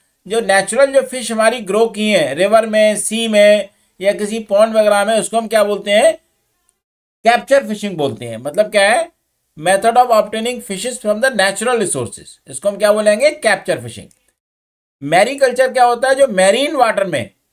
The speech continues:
जैसे जो हमारे पास ओशन है, सी है, यहाँ पर जो हम जो है कल्चर करते हैं मैरीन फिशेज का, उसको हम क्या बोलते हैं, मैरीकल्चर बोलते हैं। It is the culture of marine fishes in the marine water for the commercial use।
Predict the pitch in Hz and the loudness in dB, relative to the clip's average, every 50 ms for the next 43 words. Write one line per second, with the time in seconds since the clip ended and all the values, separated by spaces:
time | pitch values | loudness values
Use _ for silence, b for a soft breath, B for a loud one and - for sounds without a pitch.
0 | _ _ 160 180 185 185 214 220 233 226 220 214 214 220 220 240 220 208 208 214 | _ _ -6 -6 -6 -6 -4 -2 -2 0 2 2 2 2 2 2 0 2 0 0
1 | 202 - 240 262 262 220 214 208 208 208 202 - _ _ _ _ _ _ - - | 0 0 -2 -2 0 2 4 4 4 2 0 -4 _ _ _ _ _ _ -12 -10
2 | - 226 233 254 254 226 208 202 202 208 208 196 - _ _ _ _ - 160 160 | -8 -6 -4 -2 0 2 2 4 2 2 0 -2 -8 _ _ _ _ -10 -4 -2
3 | 175 185 196 196 - - 277 277 285 269 233 233 233 233 226 226 233 226 - - | 0 0 0 2 2 2 4 4 4 4 4 2 0 2 2 4 4 4 2 -2
4 | - - 214 214 208 226 226 226 208 190 190 196 208 208 202 196 196 196 202 190 | -2 -2 -2 0 2 0 0 2 0 -2 -2 0 -2 -2 2 2 2 2 0 -6
5 | 165 175 165 170 170 - - 226 240 220 190 - - 202 196 185 202 190 190 180 | -8 -8 -8 -10 -10 -2 0 0 0 0 0 0 -2 -2 -2 0 0 0 0 0
6 | 180 175 175 185 185 190 220 320 311 320 _ _ _ _ _ _ _ _ _ _ | -2 -4 -2 0 2 4 4 4 2 0 _ _ _ _ _ _ _ _ _ _
7 | _ _ - 156 156 175 196 220 262 269 262 - 196 180 175 180 165 147 143 143 | _ _ -10 -4 2 4 4 4 2 0 0 0 0 0 0 -2 -4 -2 -4 -4
8 | 139 165 175 185 185 196 190 226 214 - 208 196 196 190 220 220 220 226 214 196 | -2 0 -2 0 0 0 0 0 0 2 2 0 2 2 0 2 2 2 2 4
9 | 190 185 185 214 233 226 202 202 180 180 226 240 214 208 196 202 208 185 175 170 | 2 2 2 2 -2 -6 -6 -8 -4 -4 -4 -4 -4 -6 -2 -2 0 2 2 2
10 | 175 202 220 226 214 208 208 208 214 214 185 196 202 220 214 - 208 196 196 202 | 2 2 0 0 0 2 2 2 2 0 0 -2 -2 -2 -2 0 0 -2 -2 -4
11 | 185 196 220 220 220 233 262 320 403 | -6 -6 -4 -2 0 0 0 0 -2